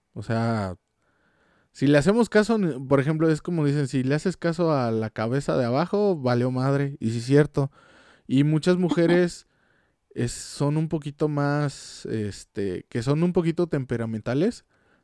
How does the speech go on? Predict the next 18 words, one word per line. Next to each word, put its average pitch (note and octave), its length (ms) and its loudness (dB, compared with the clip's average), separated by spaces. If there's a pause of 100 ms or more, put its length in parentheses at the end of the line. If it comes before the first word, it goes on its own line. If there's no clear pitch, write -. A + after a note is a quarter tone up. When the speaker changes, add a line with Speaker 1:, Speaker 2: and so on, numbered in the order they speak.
Speaker 1:
les A2+ 200 0
cuesta C3 320 0
trabajo C3+ 460 0
no, C#3 920 0
no A#2+ 420 -2
hacer C3 240 -4
caso B2 260 -4
a A#2 60 -4
sus G#2+ 260 -6
instintos. C3 720 -6 (1160)
Pero A#2 260 2
es G#2+ 200 -2
lo B2 180 -2
que G#2 120 -8
te F#2+ 180 -6
digo, D3 220 2
o B2 40 2
sea, B2 380 0